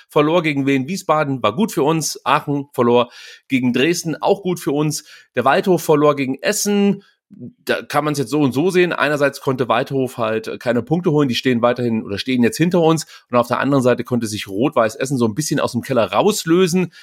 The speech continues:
Die Sechziger gewannen, kann man auch wieder sagen, leider, ja, gegen den B V B zwei. Damit sind die auch ein Stück weit, äh, davongezogen, aber dafür ist der B V B zwei jetzt richtig dicke unten mit drin. Also,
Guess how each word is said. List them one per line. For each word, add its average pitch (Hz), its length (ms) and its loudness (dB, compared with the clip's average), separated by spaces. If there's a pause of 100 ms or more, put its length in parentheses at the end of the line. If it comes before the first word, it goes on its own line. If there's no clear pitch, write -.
(160)
Die 139 120 0
Sechziger 185 760 0
gewannen, 135 640 -2 (340)
kann 110 140 -14
man 110 100 -8
auch 190 100 -4
wieder 185 120 2
sagen, 110 260 -2
leider, 202 760 -2 (180)
ja, 160 240 0
gegen 147 240 -8
den 135 120 -2
B 151 140 -2
V 147 160 0
B 131 200 0
zwei. 151 460 0 (440)
Damit 127 240 -2
sind 147 160 -2
die 151 80 2
auch 190 120 4
ein 180 100 0
Stück - 200 -2
weit, 123 160 2 (240)
äh, 104 180 -4
davongezogen, 143 720 2
aber 127 160 2
dafür 139 300 0
ist 143 100 -4
der 139 60 2
B 143 180 2
V 135 160 2
B 139 160 0
zwei 156 280 0
jetzt 113 260 0
richtig 110 300 0
dicke 117 220 0
unten 120 280 4
mit 107 180 -2
drin. 151 300 0 (480)
Also, 107 480 0